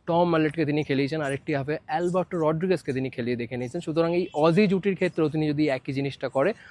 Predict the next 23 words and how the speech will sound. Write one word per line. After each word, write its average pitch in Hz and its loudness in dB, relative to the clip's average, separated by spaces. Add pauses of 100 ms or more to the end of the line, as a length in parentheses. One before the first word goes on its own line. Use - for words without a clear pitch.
(220)
খুব 202 0
একটা 185 0 (340)
অবাক 139 2
হওয়ার 135 2 (100)
কিছু 139 -4
নেই। 131 2
আজকে 127 -4
তাদেরকে, 143 0 (300)
আহ, 160 8
বেশ 180 8
হালকা 196 4
একটু 185 0
তাদেরকে 170 2
হাঁপাতে 139 0 (300)
দেখা 120 0
গেল। 117 0
অবশ্যই 127 -2
সেটা 131 0
কমন, 139 -4
কারণ 135 -2
আজকে 127 -2
তাদের 123 -4
ফার্স্ট 170 0